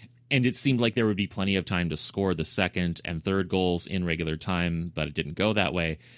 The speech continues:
Ter Stegen had to keep Barca in the game, right? There was the one attack from Luuk de Jong that he shut down in the thirtieth minute, and then there was the penalty Mingueza gave up in the seventy-second minute. I figured it was probably over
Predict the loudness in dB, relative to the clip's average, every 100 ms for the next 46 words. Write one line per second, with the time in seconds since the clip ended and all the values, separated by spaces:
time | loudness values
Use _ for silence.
0 | -20 -20 -4 -2 0 4 4 4 0 -14
1 | _ -20 _ -2 2 2 0 2 0 2
2 | 0 2 0 -2 -2 -2 -4 -12 -10 -2
3 | -2 0 -2 -2 -4 -8 -8 -4 0 0
4 | 2 2 0 -2 2 2 2 2 2 2
5 | 0 -4 -10 -10 -4 -2 0 0 0 0
6 | 2 0 0 0 0 2 0 0 0 0
7 | -4 -18 -20 -6 0 0 4 4 4 2
8 | -2 -4 -4 0 2 2 0 0 2 2
9 | 0 -2 -2 -4 _ -4 0 2 2 2
10 | 0 0 2 0 -2 -4 -2 -2 -2 -2
11 | 0 -2 -2 -2 -2 -2 -6 -20 -12 0
12 | 2 4 2 2 0 0 0 0 0 0
13 | -2 0 -4